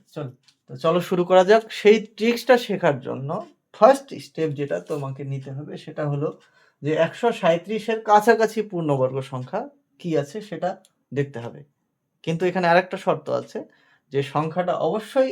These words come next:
একশো সাঁইত্রিশের থেকে বড় হতে হবে। তো একশো সাঁইত্রিশের কাছাকাছি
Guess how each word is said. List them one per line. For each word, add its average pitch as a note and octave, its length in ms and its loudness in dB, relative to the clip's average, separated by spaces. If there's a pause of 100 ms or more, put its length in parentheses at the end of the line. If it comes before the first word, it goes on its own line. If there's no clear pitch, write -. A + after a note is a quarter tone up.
একশো D#3+ 300 -2
সাঁইত্রিশের D#3+ 580 -4
থেকে G3 220 -6
বড় D#3+ 260 6
হতে C3 240 -4
হবে। - 220 -16 (1120)
তো - 80 -18
একশো D#3 300 -2
সাঁইত্রিশের G3+ 640 0
কাছাকাছি G3+ 640 -2